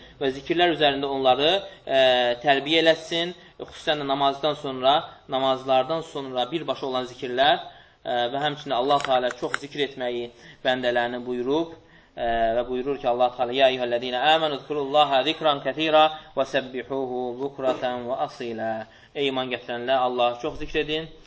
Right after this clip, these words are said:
və səhər axşam Allahı tərif edərək şəninə təqdis, təriflər söyləyin, təqdis edərək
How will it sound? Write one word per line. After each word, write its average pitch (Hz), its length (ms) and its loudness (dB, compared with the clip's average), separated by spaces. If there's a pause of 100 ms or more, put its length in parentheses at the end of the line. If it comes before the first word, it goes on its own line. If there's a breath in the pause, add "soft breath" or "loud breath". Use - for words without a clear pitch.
(220 loud breath)
və 135 180 -2
səhər 135 340 -2
axşam 127 360 -6
Allahı 120 480 -4 (360 loud breath)
tərif 127 320 0
edərək 120 380 -6
şəninə 117 560 -6
təqdis, 117 360 -10 (640)
təriflər 120 520 -8
söyləyin, 113 280 -10
təqdis 123 340 -8
edərək 127 380 -4